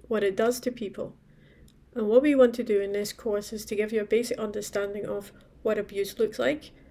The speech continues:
what its effects are, give you a biblical understanding about it, and, and to help equip you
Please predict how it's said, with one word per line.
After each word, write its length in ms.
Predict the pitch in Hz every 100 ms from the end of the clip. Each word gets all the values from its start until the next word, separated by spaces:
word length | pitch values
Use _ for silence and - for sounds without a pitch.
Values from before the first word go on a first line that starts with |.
| - - -
what 160 | 208
its 180 | 208 208
effects 420 | 214 220 233 240
are, 160 | 196 202
give 220 | 208 220
you 100 | 240
a 40 | 226
biblical 480 | 214 208 220 220
understanding 760 | - 208 208 208 208 214 240 233 - - - -
about 460 | - 196 214 220
it, 200 | 196 - - - - - - - -
and, 480 | 214 208 202 190 -
and 380 | - 208 208
to 240 | - 220 208 -
help 180 | 240 311
equip 560 | 370 - - 262 277 -
you 300 | 214 196